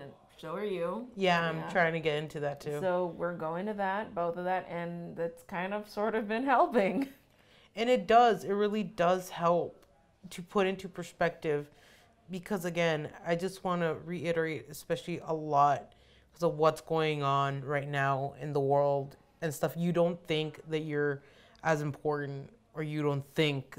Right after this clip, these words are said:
Speaker 2: that you're as valid. The wor-, that word has been upsetting me everywhere nowadays.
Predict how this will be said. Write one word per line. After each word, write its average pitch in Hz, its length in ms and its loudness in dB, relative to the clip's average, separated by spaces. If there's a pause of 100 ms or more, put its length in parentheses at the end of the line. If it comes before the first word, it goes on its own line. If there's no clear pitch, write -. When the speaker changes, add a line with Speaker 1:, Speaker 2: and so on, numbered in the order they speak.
Speaker 2:
that 151 160 2
you're 151 180 2
as 139 180 0
valid. 139 920 4
The 147 100 0
wor-, 139 280 0
that 147 220 -4
word 147 240 -2
has 135 120 -6
been 131 160 -8
upsetting 123 500 -6
me 127 160 -14
everywhere 135 380 -6
nowadays. 127 480 -6